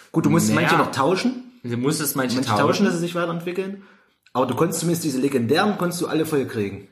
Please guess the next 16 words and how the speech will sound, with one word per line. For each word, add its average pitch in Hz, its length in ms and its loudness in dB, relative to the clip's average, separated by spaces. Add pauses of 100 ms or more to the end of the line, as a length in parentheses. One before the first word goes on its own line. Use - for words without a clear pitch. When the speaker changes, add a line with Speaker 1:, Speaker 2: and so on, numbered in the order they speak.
Speaker 1:
Außer 101 380 -4 (100)
Mew. 101 220 -10 (760)
Also - 180 -4
Speaker 2:
Konntest 139 260 2
Speaker 1:
du - 0 -
konntest, - 20 0
Speaker 2:
du 143 40 -2 (100)
alle 131 60 0
Speaker 1:
du - 60 2
konntest 151 220 2
Speaker 2:
voll 180 80 2
kriegen, 185 160 2
Speaker 1:
Lavados, 180 120 2
Speaker 2:
aber 127 200 4
mit 120 120 0
dem - 40 2